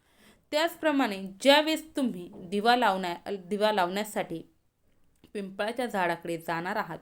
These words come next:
त्यावेळेस तुम्हाला एका कलशामध्ये किंवा एका गडूमध्ये पाणी घ्यायचं आहे. पाण्यामध्ये एक चमचा कच्चे दूध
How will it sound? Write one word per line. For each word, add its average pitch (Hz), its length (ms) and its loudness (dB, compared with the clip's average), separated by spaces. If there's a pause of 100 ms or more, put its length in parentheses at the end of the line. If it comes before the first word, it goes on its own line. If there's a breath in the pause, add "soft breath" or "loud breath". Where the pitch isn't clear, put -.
(200)
त्यावेळेस 196 520 -8 (360 soft breath)
तुम्हाला 233 440 -2 (380 soft breath)
एका 220 380 -2 (420 soft breath)
कलशामध्ये 208 760 -2 (140)
किंवा 185 380 -8 (340 soft breath)
एका 214 380 -8 (480 soft breath)
गडूमध्ये 208 640 -2 (140)
पाणी 202 300 0
घ्यायचं 208 300 0
आहे. 165 240 -6 (140)
पाण्यामध्ये 196 680 -4 (200)
एक 226 340 -12
चमचा 175 360 -8 (180)
कच्चे 202 340 -8
दूध 233 280 -8